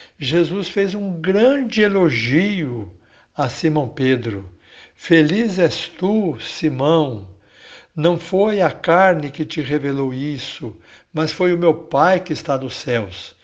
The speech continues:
Jesus disse isso a Simão Pedro a partir da resposta que Simão deu à pergunta de Jesus:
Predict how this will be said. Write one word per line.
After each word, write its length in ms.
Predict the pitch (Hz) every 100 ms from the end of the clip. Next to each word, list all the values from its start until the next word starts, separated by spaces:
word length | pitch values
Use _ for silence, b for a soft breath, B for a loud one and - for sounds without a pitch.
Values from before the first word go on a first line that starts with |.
| B B B
Jesus 520 | - 156 156 156 185
disse 380 | 143 170 156 165
isso 500 | 147 147 - - 143 -
a 120 | 123
Simão 420 | - - 135 147
Pedro 560 | 151 165 208 233 233 B B B B B _ - - _ _ _ _ _ _
a 140 | 151
partir 800 | 151 175 151 - - 170 202 220 b b _
da 160 | 160 165
resposta 880 | 180 185 - - 156 160 - - 185
que 200 | - 180
Simão 600 | - 185 156 160 165 160
deu 560 | 135 147 151 170 160 b b b _
à 160 | 151 151
pergunta 600 | 165 156 123 151 156 160
de 100 | 147
Jesus: 600 | 156 160 131 127 117